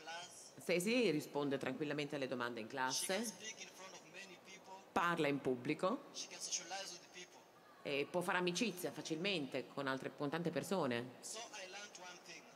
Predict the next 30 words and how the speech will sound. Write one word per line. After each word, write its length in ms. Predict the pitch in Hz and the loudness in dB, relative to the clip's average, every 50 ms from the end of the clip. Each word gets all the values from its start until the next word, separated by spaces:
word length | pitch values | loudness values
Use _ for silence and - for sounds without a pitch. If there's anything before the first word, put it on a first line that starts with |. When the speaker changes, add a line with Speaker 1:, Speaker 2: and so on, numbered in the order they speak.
| - - - - - - | -20 -20 -20 -20 -2 4
Speaker 2:
Quindi 360 | 214 226 220 208 - - - - | 6 6 8 6 4 0 0 0
ho 280 | - 208 - - - - - - | 0 0 0 -2 -12 -18 -18 -4
capito, 340 | - 196 190 - - - - | -2 -2 2 4 4 4 6
ho 20 | 139 | 4
imparato 300 | 139 175 175 170 170 170 | 4 4 4 4 4 2
una 120 | 160 147 | 0 0
cosa, 380 | 139 - 120 - - 120 123 - 50 - - - - - | 0 0 0 0 2 0 0 0 -2 -4 -8 -14 -14 -12
Speaker 1:
That 140 | - - | -12 -8
sometimes 760 | - - - 185 180 175 - 208 208 214 214 214 - - - - | -6 -6 -6 -8 -10 -10 -10 -8 -8 -8 -8 -10 -12 -12 -14 -14
you 80 | - 170 - | -16 -12 -6
just 260 | 196 202 202 - - | -6 -6 -6 -6 -8
need 120 | 185 185 175 | -10 -10 -10
to 80 | - - - | -10 -8 -8
take 160 | 185 170 170 165 | -8 -8 -8 -8
a 60 | 151 139 143 151 | -8 -10 -8 -10
risk 240 | 165 160 151 - - | -10 -10 -10 -12 -12
in 80 | 135 - - 127 | -16 -16 -14 -12
life. 240 | 135 131 127 117 - - - - - - | -12 -12 -12 -14 -16 -18 -20 -20 -20 -2
Speaker 2:
che 120 | - 175 170 | 4 4 4
a 40 | 160 | 6
volte 540 | 151 165 165 180 196 196 185 202 202 208 - - | 6 6 6 6 6 6 6 4 4 4 2 -2
bisogna 520 | - 165 151 170 170 165 175 165 170 165 165 - - - - - | -8 -2 6 6 8 8 8 8 8 6 4 0 -8 -12 -6 2
essere 260 | - 165 170 175 170 | 4 4 6 6 6
pronti 300 | 170 175 196 208 214 202 | 6 8 6 6 8 6
a 60 | 185 180 | 4 6
correre 360 | 180 170 175 170 170 165 156 | 6 6 6 8 8 8 8
dei 140 | 151 151 143 | 8 8 6
rischi 320 | 135 127 120 - - - | 6 4 2 0 2 2
nella 180 | 123 117 117 113 | 4 4 4 4
vita. 360 | 117 117 110 - 120 117 | 2 2 2 4 2 2